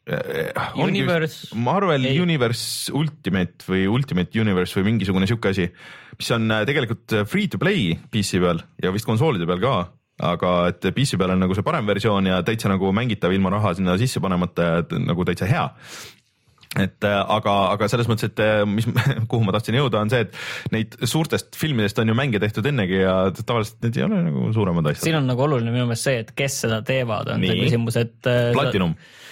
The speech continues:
Speaker 2: Äh, viimasel ajal peab, peab vist ütlema, et õnneks mitte, et seda teevad,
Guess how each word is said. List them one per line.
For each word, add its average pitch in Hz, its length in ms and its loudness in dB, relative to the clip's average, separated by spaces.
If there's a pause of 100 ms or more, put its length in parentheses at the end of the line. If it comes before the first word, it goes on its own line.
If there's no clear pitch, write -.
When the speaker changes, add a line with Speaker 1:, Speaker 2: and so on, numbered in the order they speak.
(760)
Speaker 2:
Äh, 190 500 0 (420)
viimasel 208 400 0
ajal 175 80 -2
peab, 233 240 0
peab 214 160 -2
vist 208 140 -2
ütlema, 156 260 0
et 120 80 -4
õnneks 180 520 -2
mitte, - 420 -2
et 120 180 -10
seda 151 240 2
teevad, 143 380 2